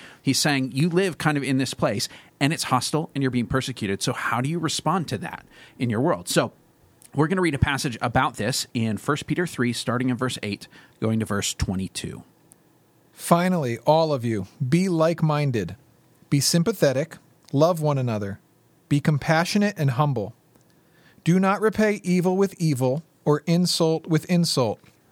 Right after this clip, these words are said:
Speaker 2: On the contrary, repay evil with blessing, because to this you were called, so that you may inherit a blessing. For whoever would love life and see good days must keep their tongue from evil and their lips from deceitful speech.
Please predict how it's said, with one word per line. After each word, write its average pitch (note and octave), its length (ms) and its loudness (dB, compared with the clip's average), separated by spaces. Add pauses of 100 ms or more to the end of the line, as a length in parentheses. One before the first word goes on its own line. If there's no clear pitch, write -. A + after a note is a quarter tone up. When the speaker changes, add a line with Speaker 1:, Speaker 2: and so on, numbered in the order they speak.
(420)
Speaker 2:
On F3+ 140 6
the G3 80 2
contrary, C#3 720 2 (500)
repay F#3 340 6
evil F3+ 400 2
with C#3+ 160 2
blessing, C3 540 0 (1080)
because F3+ 340 4
to A#3 260 2
this G3+ 340 2
you G3+ 160 4
were F3+ 160 2
called, D3 520 2
so E3 220 4
that D#3+ 140 2
you F3+ 160 2
may E3+ 160 2
inherit D#3+ 500 2
a D3+ 80 2
blessing. C3 540 0 (1300)
For F#3 180 4
whoever G3+ 460 2
would F#3 180 2
love D#3+ 320 2
life D#3 360 0
and C#3 120 2
see F#3+ 240 2
good E3+ 240 2
days C3 380 2
must C#3 200 0
keep F#3 180 2
their D3 160 2
tongue F3 260 2
from F3 220 0
evil C3+ 340 2
and C3 140 0
their C3 100 2
lips D#3 320 0
from D#3 240 4
deceitful D3 460 0
speech. - 500 -2